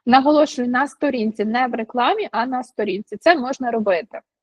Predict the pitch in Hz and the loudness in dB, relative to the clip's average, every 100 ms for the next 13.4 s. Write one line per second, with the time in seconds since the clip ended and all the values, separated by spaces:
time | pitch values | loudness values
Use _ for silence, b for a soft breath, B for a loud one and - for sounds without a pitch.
0 | - 202 190 - 262 220 240 - 214 208 | -6 -6 -2 0 2 2 2 2 2 2
1 | 196 190 233 254 226 226 247 254 - 233 | -2 0 0 0 -2 -2 2 2 4 -2
2 | - 233 226 190 - - - _ B B | 0 0 2 0 -6 -12 -20 _ B B
3 | B B 262 233 220 302 466 339 - 277 | B B 4 4 0 -2 0 -2 -2 -2
4 | 285 240 220 214 226 285 349 311 240 302 | 0 0 0 -2 -2 0 0 0 0 2
5 | 269 226 190 185 - 220 208 320 339 - | 0 0 0 -2 -4 0 6 8 6 2
6 | 247 240 233 269 240 214 - 285 226 226 | -4 -2 -2 0 0 -4 -2 -2 2 0
7 | 254 - 196 208 - _ B B - 311 | 0 -8 -4 -4 -4 _ B B -2 0
8 | 415 320 269 262 269 285 226 247 262 240 | 2 0 0 -2 -2 0 2 0 -2 -4
9 | 226 220 311 - 285 240 233 233 247 226 | -6 0 0 0 -4 -2 -2 -2 -2 -2
10 | 226 240 233 214 214 - 214 214 208 - | -2 0 2 2 0 -4 0 0 -2 -2
11 | 208 196 - 208 214 262 381 339 320 311 | -6 -6 -6 -6 -4 -2 -2 2 2 2
12 | 302 - 247 233 - 233 233 226 208 214 | 0 -4 -8 -8 -6 -2 -2 -2 4 4
13 | 208 214 285 | 4 2 2